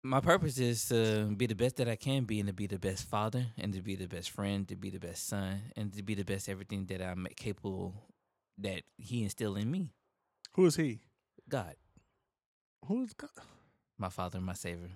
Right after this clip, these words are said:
Speaker 1: my everything.
Speaker 2: Oh, okay. So he sent you here to do the best that you can.
Speaker 1: Yeah.
Speaker 2: Be, live your best life.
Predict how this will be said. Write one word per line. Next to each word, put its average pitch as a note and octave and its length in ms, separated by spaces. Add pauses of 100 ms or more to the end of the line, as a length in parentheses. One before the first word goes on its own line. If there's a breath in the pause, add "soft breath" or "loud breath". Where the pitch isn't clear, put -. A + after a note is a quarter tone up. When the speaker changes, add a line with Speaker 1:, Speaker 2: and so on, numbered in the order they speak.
(140)
Speaker 1:
my F2 160
everything. E2+ 300
Speaker 2:
Oh, A#2+ 260 (100)
okay. F#2+ 180 (1200)
So G#2 480
he D#3 140
sent C3+ 340
you D3 140
here A#2+ 240
to G#2 80
do A2 280
the G#2+ 120
best G#2 460
that G2+ 180
you - 60 (140)
can. F#2+ 220 (380)
Speaker 1:
Yeah. C#3 140 (1300)
Speaker 2:
Be, C3+ 160 (480)
live E3+ 240
your D3 120
best C3+ 280
life. G2 400